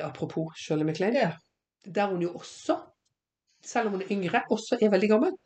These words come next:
Speaker 2: Men <clears throat> er ikke poenget her at de skal være eldre enn sin faktiske alder?
Speaker 1: Det er jeg litt usikker på. At det er bare sånn her, femtifem, dritgammel. Sånn ser du ut når du er femtifem.
Speaker 2: <laughs> Ja, det kan
Speaker 1: Det
Speaker 2: være.
Speaker 1: tror jeg.
Speaker 2: Ja.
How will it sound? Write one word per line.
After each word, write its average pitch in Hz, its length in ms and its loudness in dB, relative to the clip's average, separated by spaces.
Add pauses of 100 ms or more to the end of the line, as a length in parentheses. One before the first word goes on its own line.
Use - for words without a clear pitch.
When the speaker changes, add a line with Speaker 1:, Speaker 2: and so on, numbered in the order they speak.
(140)
Speaker 2:
Men 240 280 6
<clears throat> - 40 -4
er 277 640 4
ikke 220 240 -4
poenget 202 320 2
her 160 220 2
at 160 100 -4
de - 80 -6
skal 156 400 -2
være 170 300 6
eldre 147 240 0
enn 143 100 -6
sin 135 140 -10
faktiske - 400 -14
alder? - 240 -12 (100)
Speaker 1:
Det 320 140 4
er 427 80 6
jeg 415 160 2
litt 427 180 4
usikker 381 320 -4
på. 214 160 -4
At 285 160 0
det 302 60 4
er 302 80 4
bare 277 100 2
sånn 277 160 0
her, 190 80 -4
femtifem, 254 480 2 (300)
dritgammel. 160 500 -4
Sånn 220 240 -6
ser 185 160 -2
du 165 80 2
ut 143 240 0
når 147 80 0
du 147 60 0
er - 80 -12
femtifem. 139 340 -4 (160)
Speaker 2:
<laughs> - 220 -16
Ja, 208 100 -4
det 302 160 -10
kan - 40 -
Speaker 1:
Det 392 120 4
Speaker 2:
være. - 140 -2
Speaker 1:
tror 160 240 2
jeg. 330 180 -2 (400)
Speaker 2:
Ja. 160 160 -12